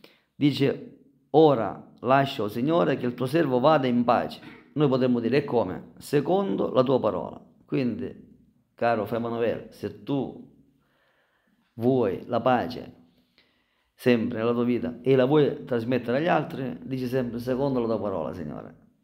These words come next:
in te e negli altri. Anche in mezzo alle spine, anche in mezzo alla tribolazione c'è sempre la pace, perché uno vede chiaro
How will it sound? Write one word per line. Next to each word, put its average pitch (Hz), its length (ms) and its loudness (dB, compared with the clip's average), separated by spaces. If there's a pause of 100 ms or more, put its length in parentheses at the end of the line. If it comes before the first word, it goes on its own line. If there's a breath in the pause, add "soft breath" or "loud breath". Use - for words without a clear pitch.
(500)
in 147 140 0
te 185 340 0
e 120 60 -2
negli 110 220 -2
altri. - 320 -8 (140)
Anche 175 260 0
in 165 80 2
mezzo 156 260 2
alle 139 120 2
spine, 135 340 0
anche 123 240 -2
in 131 80 -2
mezzo 131 200 0
alla 123 100 4
tribolazione 127 760 0
c'è 123 120 -6
sempre 117 300 -2
la 139 80 4
pace, 117 280 0
perché 113 220 -8
uno 123 160 -2
vede 113 240 -2
chiaro 90 580 -10